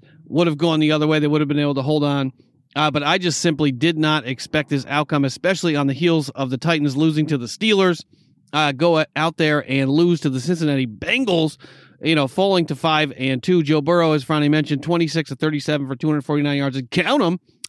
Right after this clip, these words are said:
two touchdowns and no interceptions in the game. Uh, Giovanni Bernard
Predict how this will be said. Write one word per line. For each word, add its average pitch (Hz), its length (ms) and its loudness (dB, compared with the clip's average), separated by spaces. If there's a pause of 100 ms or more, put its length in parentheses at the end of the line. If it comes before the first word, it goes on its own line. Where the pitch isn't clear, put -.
(100)
two 233 160 2
touchdowns 151 600 0
and 135 240 -2 (280)
no 151 400 2
interceptions 127 720 -4
in 127 120 -4
the 131 80 -2
game. 151 380 0 (340)
Uh, 143 260 0
Giovanni 165 640 0
Bernard 180 600 0